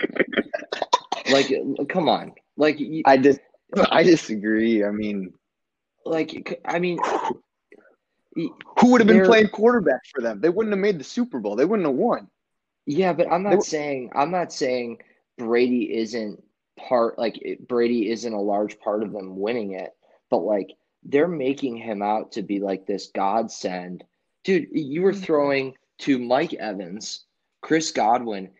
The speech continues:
Speaker 2: and your third option for the last four weeks was Antonio Brown, who, if you remember, may have been the best receiver in the N F L before he lost his damn mind. So, like,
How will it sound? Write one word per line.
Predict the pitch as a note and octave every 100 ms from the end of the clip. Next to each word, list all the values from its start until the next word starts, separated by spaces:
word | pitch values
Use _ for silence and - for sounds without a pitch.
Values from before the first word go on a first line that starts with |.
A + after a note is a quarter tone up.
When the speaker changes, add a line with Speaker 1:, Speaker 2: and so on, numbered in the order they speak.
| _ -
Speaker 2:
and | C3 C3+
your | C#3+ C3+
third | - _ E3+ E3 D#3+
option | C#3 C3 C#3 C#3 - A2+ G2+ G#2 A#2 _ _ _ _ _ - - -
for | - C3
the |
last | B2 B2 B2 -
four | - C3+ C3
weeks | B2 B2 G#2 - - -
was | B2 A#2+ -
Antonio | B2+ A#2 C#3 C3+ B2
Brown, | G#2+ A2+ A2 G2+ F#2+
who, | B2+ B2
if | A#2
you | B2+ A#2+
remember, | A2+ A2+ A#2 A2+ G2+ F#2 - _ _ _
may | B2 B2
have | A#2+
been | G#2 A2
the | G#2+
best | G#2+ G#2 -
receiver | G#2 A2+ G2
in | G2+
the | F#2+
N | F#2+
F | F#2+ -
L | G#2 F#2 F#2 - _ -
before | G#2+ - G#2
he | G2+
lost | F#2+ F#2+ -
his | F#2+ -
damn | G2 F#2
mind. | F#2+ F#2+ F2 _ _ _ _ _ _ - -
So, | - D3+ C3
like, | A#2+ A#2+